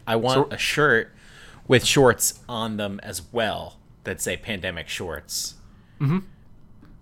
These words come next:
Speaker 1: Let's do
Speaker 2: Okay.
Speaker 1: both.
Speaker 2: All right. I'll, I'll design
Speaker 1: Um,
Speaker 2: those. I have plenty of time.
Speaker 1: <laughs> We,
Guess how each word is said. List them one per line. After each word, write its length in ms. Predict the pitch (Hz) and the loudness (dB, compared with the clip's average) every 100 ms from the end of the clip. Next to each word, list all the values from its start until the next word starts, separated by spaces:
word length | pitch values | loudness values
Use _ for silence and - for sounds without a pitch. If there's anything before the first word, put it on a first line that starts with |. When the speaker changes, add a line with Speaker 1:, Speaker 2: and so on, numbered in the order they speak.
| - - - | -20 -16 -6
Speaker 1:
Let's 220 | 120 - | -4 -2
do 100 | 185 | -2
Speaker 2:
Okay. 80 | 165 | 0
Speaker 1:
both. 540 | 107 78 - - - | -2 -4 -10 -14 -6
Speaker 2:
All 80 | 151 | -4
right. 180 | - - - - | -4 -8 -12 -4
I'll, 160 | 127 - | -2 0
I'll 140 | 131 | 0
design 360 | 135 131 131 123 | 2 2 0 0
Speaker 1:
Um, 20 | |
Speaker 2:
those. 380 | 113 110 113 - - | -2 -4 -6 -8 -8
I 80 | 123 | -6
have 160 | 117 - | -6 -8
plenty 260 | 131 123 | -6 -4
of 80 | 110 | -6
time. 300 | - 85 - - - - - - - - - - - - - - - - - | -8 -12 -14 -20 -20 -14 -10 -10 -10 -14 -18 -20 -20 -20 -20 -20 -20 -20 -10
Speaker 1:
<laughs> 60 | - 740 932 906 719 679 - - - | -4 2 2 2 -2 -12 -18 -14 -8
We, 220 | 196 | -4